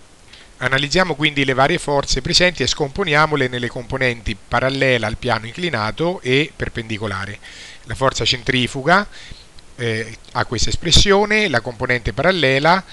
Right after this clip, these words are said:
essendo il cateto adiacente all'angolo alfa di trentuno gradi, bisogna fare questa espressione per il coseno di alfa, invece la componente perpendicolare, essendo il cateto opposto all'angolo, bisogna fare per seno di alfa.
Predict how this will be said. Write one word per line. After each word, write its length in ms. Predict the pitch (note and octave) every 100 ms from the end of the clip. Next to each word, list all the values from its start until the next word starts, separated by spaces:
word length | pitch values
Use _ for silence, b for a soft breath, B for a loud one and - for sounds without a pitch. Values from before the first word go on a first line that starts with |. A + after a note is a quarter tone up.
| B -
essendo 440 | - A#2 - B2 A#2+
il 80 | A2
cateto 420 | A#2 B2 A#2+ A2
adiacente 480 | G#2+ G#2+ A#2 G#2 A2
all'angolo 500 | A2 A2+ G#2 G#2+ A2+
alfa 420 | G#2+ G#2+ - G#2+
di 100 | G#2
trentuno 400 | G#2+ A2 D#3 F#3
gradi, 380 | E3+ C#3 E3 D#3
bisogna 320 | A#2 B2 E3
fare 400 | B2 B2 C3+ A#2+ B B B B -
questa 180 | - A2
espressione 540 | B2 F#3+ E3 D3+ C#3 B2+
per 100 | B2
il 80 |
coseno 320 | A#2 A#2+ C3 A2+
di 140 | A2+
alfa, 300 | G2+ F#2+ A2
invece 500 | A2+ C#3+ B2+ B2 A2+
la 160 | A2 A#2
componente 520 | A#2+ A2+ C#3 A#2+ G#2+
perpendicolare, 840 | G2+ - B2+ E3 F3 D#3+ E3+ C3+ A#2+
essendo 520 | G#2+ - C3+ B2 A#2
il 280 | B2 A2+ G#2
cateto 340 | - A#2+ A2
opposto 640 | G#2+ - A2+ G2+ - F#3+ G#3 B B B B
all'angolo, 640 | - B2+ A#2+ G#2+ A2+ C#3 F#3
bisogna 320 | D#3 C3 E3
fare 280 | D#3+ B2 B2
per 360 | - B2+ A#2 A2
seno 240 | B2+ A2+
di 140 | G#2+
alfa. 360 | G2+ G2+ - G#2+